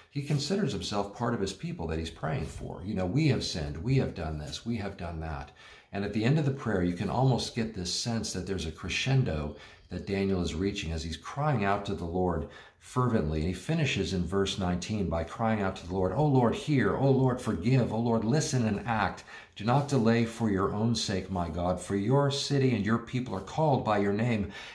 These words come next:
And verse twenty, "Now while I was speaking, praying, and confessing my sin and the sin of my people Israel, and the present,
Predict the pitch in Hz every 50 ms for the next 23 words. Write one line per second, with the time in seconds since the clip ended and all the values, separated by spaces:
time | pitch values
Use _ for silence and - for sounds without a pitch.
0 | - - 104 104 95 113 120 113 - - - 127 117 113 110 107 107 107 101 107
1 | 123 143 147 135 123 117 110 101 - - - - 170 170 143 - 85 78 78 -
2 | - - 170 185 117 78 67 67 71 78 - - - _ _ - 95 92 - -
3 | 107 98 - - 147 143 139 - 131 123 117 104 98 95 - - - 98 85 82
4 | 87 101 95 95 90 90 87 - - 117 113 113 110 - 101 95 92 - - 110
5 | 110 - 92 87 95 127 131 131 - 87 78 76 76 82 85 95 95 90 - -
6 | - - 156 160 - 117 98 87 90 87 -